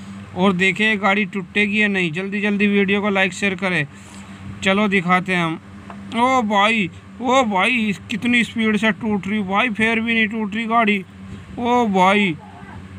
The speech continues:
देख रहे हो guys, बिल्कुल भी गाड़ी टूट नहीं रही, कितनी जान है गाड़ी के अंदर। ये अब भी निकलने को सोच रही है, जैसे इसके अंदर से निकल के चली जाएगी। देख रहे हो? ओ भाई,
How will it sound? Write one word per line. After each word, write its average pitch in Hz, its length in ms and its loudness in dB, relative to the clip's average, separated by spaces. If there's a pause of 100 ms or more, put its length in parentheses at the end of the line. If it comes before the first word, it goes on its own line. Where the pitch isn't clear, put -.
(1300)
देख 202 240 2
रहे 240 140 2
हो 247 120 4
guys, 262 440 0 (420)
बिल्कुल 226 480 2
भी 233 200 4
गाड़ी 226 460 0 (680)
टूट 226 300 2
नहीं 220 180 4
रही, 226 160 2 (100)
कितनी 220 320 0
जान 214 400 0
है 208 100 0
गाड़ी 202 280 0
के 190 100 0
अंदर। 185 380 -4 (480)
ये 196 200 2
अब 247 180 -2
भी 233 180 0
निकलने 226 500 0
को 220 120 -6
सोच 196 340 -6
रही 226 100 2
है, 240 60 2
जैसे 233 260 0
इसके 226 200 -2
अंदर 214 240 0
से 233 140 -6
निकल 220 300 -2
के 220 100 -4
चली 202 280 0
जाएगी। 165 440 0 (560)
देख 196 240 2
रहे 240 140 2
हो? 214 220 -2 (800)
ओ 220 380 2
भाई, 165 480 2